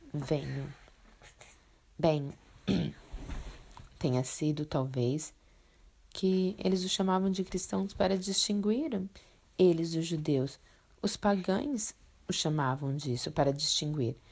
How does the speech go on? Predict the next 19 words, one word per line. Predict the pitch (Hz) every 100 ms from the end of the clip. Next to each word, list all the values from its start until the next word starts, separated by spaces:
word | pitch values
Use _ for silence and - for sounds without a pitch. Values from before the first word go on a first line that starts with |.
| - - -
mas, | - 147 135 156 -
de | 160
algum | 156 151
jeito | 151 143 151 185
ou |
de | 180 185
outro, | 151 127 135 - -
eles | 147
foram | - 151
chamados | 147 147 135 131 135
de | 143
cristãos. | - 139 - - 131 143 151 - - -
Uma | 185 185
coisa | 214 220 240
é |
óbvia, | 202 131 135 - 131 - - _ _ - - -
que | - - -
essas | 147 139 - 170
pessoas, | - 190 - - 156 139 135